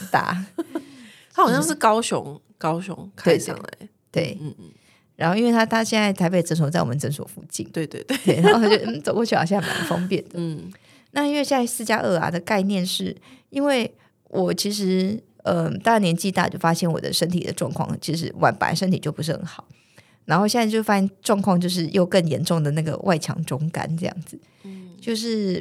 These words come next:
Speaker 1: 比如说我贫血啊，然后我本来就是什么，哦，那个我的蛋白质过低。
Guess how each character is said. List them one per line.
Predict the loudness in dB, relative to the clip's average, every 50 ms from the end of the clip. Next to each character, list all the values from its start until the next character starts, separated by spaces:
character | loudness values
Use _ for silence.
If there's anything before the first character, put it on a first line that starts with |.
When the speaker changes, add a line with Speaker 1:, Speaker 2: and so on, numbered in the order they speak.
| -4
Speaker 1:
比 | -4 -2
如 | 0
说 | 2 2
我 | 2 2
贫 | 0 0 -2 0 -2
血 | -2 -2 -2 -2
啊， | -2 -4 -4 -4 -6 -8 -8 -8 -10 -12 _ _ -20 _ _ _ _ _ _
然 | -4 -2 0 0
后 | 0 0 0 0 0 0 -2 -4 -6 -10 -16 -8 _
我 | -2 0
本 | 2 2 2
来 | 2 2 2
就 | 0 0 -2
是 | -2 -2 -4
什 | -4 -6
么， | -8 -12 -10 -6
哦， | -4 -4 -4 -4 -8 -18 -20 _ _ _ _ _ _ _ _ -4
那 | -2 -2
个 | 0 0 -2 -2 0
我 | 2 4 4
的 | 6
蛋 | 6 4 4 4
白 | 4 2
质 | 2 0 -4 -4
过 | -2 0 0 0 0
低。 | -2 -4 -6 -8 -8 -10